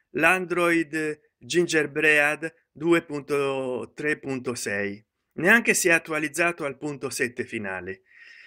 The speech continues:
Quindi c-, c'aveva una camera e c'ha una camera di, eh, tre venti per due quaranta. Ha due megapixel.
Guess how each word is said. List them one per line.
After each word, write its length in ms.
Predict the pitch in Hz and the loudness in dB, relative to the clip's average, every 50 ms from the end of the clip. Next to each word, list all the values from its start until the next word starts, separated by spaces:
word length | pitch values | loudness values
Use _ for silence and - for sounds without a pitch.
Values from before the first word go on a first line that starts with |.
| - _ _ | -20 _ _
Quindi 720 | _ 226 220 226 214 180 175 156 147 139 135 131 131 123 | _ 0 2 2 4 4 6 6 6 4 2 2 0 -4
c-, 160 | - - - | -8 -12 -10
c'aveva 360 | - - 202 208 208 170 143 143 | -2 0 2 4 4 4 2 0
una 180 | 151 160 165 | 0 -2 0
camera 640 | - 190 160 135 127 123 123 135 165 196 - _ _ _ _ _ _ | 0 0 0 0 0 0 2 2 2 0 -2 _ _ _ _ _ _
e 100 | _ 113 - | _ -12 0
c'ha 200 | - 175 156 120 | 4 4 4 4
una 200 | 110 107 104 101 | 2 -2 -8 -10
camera 460 | - 107 107 107 107 107 - 113 - _ _ _ _ _ _ _ _ _ _ _ _ _ _ _ _ _ _ _ _ _ _ _ _ _ _ _ _ _ _ _ _ | -10 -10 -8 -8 -6 -6 -8 -10 -12 _ _ _ _ _ _ _ _ _ _ _ _ _ _ _ _ _ _ _ _ _ _ _ _ _ _ _ _ _ _ _ _
di, 360 | - 180 214 196 185 - - _ _ _ _ _ _ _ _ _ _ _ _ _ _ _ _ _ _ _ _ _ _ _ _ _ _ _ _ _ _ _ _ _ _ _ _ _ _ _ _ _ _ _ _ _ | 2 4 4 4 4 0 -4 _ _ _ _ _ _ _ _ _ _ _ _ _ _ _ _ _ _ _ _ _ _ _ _ _ _ _ _ _ _ _ _ _ _ _ _ _ _ _ _ _ _ _ _ _
eh, 320 | - 143 151 147 147 147 | 2 4 6 6 6 4
tre 220 | - 202 220 214 | 4 4 4 4
venti 360 | 196 240 254 247 247 - 214 185 | 4 2 0 0 -2 -6 -10 -8
per 220 | - 170 165 156 | -4 -6 -4 0
due 180 | 160 180 165 - | 0 0 0 2
quaranta. 640 | - 156 131 131 120 113 107 104 - 120 117 117 - _ _ _ _ _ _ _ _ _ _ _ _ _ _ _ _ _ _ _ _ _ _ _ _ _ _ _ _ _ _ _ _ _ _ _ _ _ _ _ _ _ _ _ _ | 0 0 0 0 0 -2 -4 -6 -6 -6 -6 -6 -10 _ _ _ _ _ _ _ _ _ _ _ _ _ _ _ _ _ _ _ _ _ _ _ _ _ _ _ _ _ _ _ _ _ _ _ _ _ _ _ _ _ _ _ _
Ha 120 | - 156 180 | 2 2 2
due 240 | 180 269 302 277 | 4 4 4 4
megapixel. 840 | 240 220 214 202 196 180 - 185 139 - - - 117 117 120 120 _ | 6 6 4 4 2 0 0 -4 -4 -4 -4 -4 -4 -4 -6 -8 _